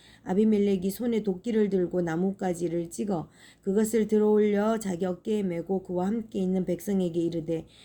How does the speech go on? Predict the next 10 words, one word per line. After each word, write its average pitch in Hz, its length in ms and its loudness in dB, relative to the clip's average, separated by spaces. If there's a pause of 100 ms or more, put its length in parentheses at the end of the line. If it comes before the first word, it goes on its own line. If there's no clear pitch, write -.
(140)
"너희는 214 360 4
내가 185 200 0
행한 226 320 0
것을 202 340 -2
보나니 170 540 -4
빨리 226 320 0
나와 170 400 0
같이 170 400 -4
행하라." 208 460 -2
하니 170 340 -4